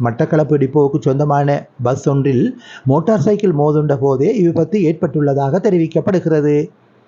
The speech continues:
சம்பவத்தின் போது குறித்த நபரை ஏற்றி வந்த மற்றொரு மௌலவியான நபரும்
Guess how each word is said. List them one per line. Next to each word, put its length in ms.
சம்பவத்தின் 540
போது 240
குறித்த 300
நபரை 320
ஏற்றி 220
வந்த 360
மற்றொரு 260
மௌலவியான 580
நபரும் 400